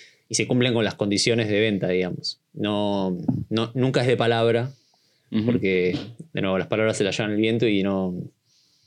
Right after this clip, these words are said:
Speaker 1: en general no debería por más confianza que uno tenga con el cliente, no debería, eh, caerse, digamos, en esto de,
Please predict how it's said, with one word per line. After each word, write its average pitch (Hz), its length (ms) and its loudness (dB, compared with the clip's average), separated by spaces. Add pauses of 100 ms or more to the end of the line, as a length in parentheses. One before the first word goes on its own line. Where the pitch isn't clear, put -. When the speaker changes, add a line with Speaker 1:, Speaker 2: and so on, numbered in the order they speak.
(600)
Speaker 1:
en 104 100 -8
general 113 420 0
no 123 160 2
debería 117 720 2 (360)
por 107 100 -2
más 120 140 -2
confianza 113 480 -2
que 107 80 0
uno 107 100 2
tenga 110 200 0
con 107 100 2
el 98 80 0
cliente, 113 500 0 (480)
no 117 200 2
debería, 110 680 2
eh, 92 560 -2 (3250)
caerse, 104 440 0
digamos, 101 340 0
en 95 140 -2
esto 92 220 -4
de, 92 280 -2